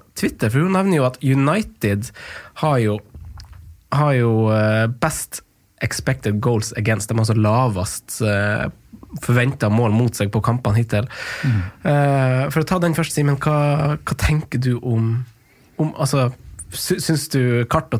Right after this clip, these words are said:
Speaker 1: terreng stemmer her?
Speaker 2: <clears throat> Ehm, ja, de har sikkert ikke hatt så mye X G im-, imot, men jeg tror største problemet til United er at de har vært så ræva i år, at de sliter faktisk med å skaffe et momentum i kampene, at de til slutt får sjanser imot selv om det ikke er store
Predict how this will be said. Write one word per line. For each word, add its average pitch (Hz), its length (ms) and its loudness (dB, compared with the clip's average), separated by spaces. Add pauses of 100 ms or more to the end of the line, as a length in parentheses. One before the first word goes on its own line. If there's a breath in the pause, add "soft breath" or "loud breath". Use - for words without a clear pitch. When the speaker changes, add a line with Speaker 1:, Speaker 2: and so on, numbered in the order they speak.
Speaker 1:
terreng 139 160 2
stemmer 143 480 2
her? 120 160 0
Speaker 2:
<clears throat> 135 560 0 (540 loud breath)
Ehm, 104 1160 2
ja, 123 140 2 (180)
de 95 80 2
har 92 100 2
sikkert 113 240 -2
ikke 220 140 0
hatt 120 160 0
så - 100 -2
mye 101 280 2 (120)
X 101 160 -2
G 101 120 0 (180)
im-, 104 180 0
imot, 110 400 2
men 135 160 0
jeg 120 140 0
tror - 220 -4 (120)
største - 240 -2
problemet 98 320 0
til 101 80 0
United 98 220 0
er 135 80 0
at - 20 -6
de 110 80 0
har 104 140 0
vært - 240 -4
så 95 260 -2
ræva 90 300 0
i 113 80 2
år, 151 100 -2 (160)
at 98 220 -4
de 98 100 0
sliter 95 560 -2
faktisk 92 380 -4
med 92 60 0
å - 40 -2
skaffe 95 240 -2
et 90 80 -2
momentum 92 400 0
i 95 60 -2
kampene, 98 400 0
at - 160 -10
de 95 100 -2
til 95 140 -2
slutt - 340 -6 (460)
får 104 240 -2
sjanser 98 320 -2
imot 92 160 -2
selv 95 100 0
om 92 80 0
det 92 60 2
ikke 87 100 0
er 87 60 -6
store 92 240 0